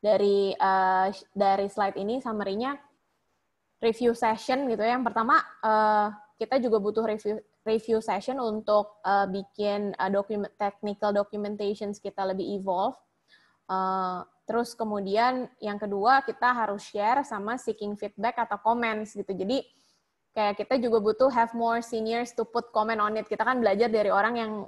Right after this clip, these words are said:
juga lebih senior dari kita gitu. Jadi kita membiasakan supaya, uh, bikin feedback loop-nya cepat sehingga kita tahu apa yang harus kita fixing, kita tahu apa yang harus kita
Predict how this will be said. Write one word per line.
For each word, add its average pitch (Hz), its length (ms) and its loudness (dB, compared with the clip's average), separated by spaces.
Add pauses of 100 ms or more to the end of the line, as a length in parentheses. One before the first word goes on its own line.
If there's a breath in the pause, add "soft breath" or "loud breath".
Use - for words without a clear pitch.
(180)
juga 208 240 2
lebih 196 160 -2
senior 202 400 -6
dari 190 160 0
kita 190 400 -6
gitu. 180 240 -12
Jadi 185 160 -6
kita 240 320 0
membiasakan 214 800 -4
supaya, 202 400 -10
uh, 202 160 0
bikin 269 400 -6
feedback - 320 -6
loop-nya 214 240 0
cepat 247 400 -2
sehingga 233 240 -2
kita 254 160 -2
tahu 262 240 2
apa - 160 -10
yang 220 80 -4
harus 208 80 -4
kita 208 160 -8
fixing, 226 480 -6
kita 214 160 -6
tahu 226 320 -2
apa - 80 -10
yang 202 160 -6
harus 196 160 -12
kita 208 240 -4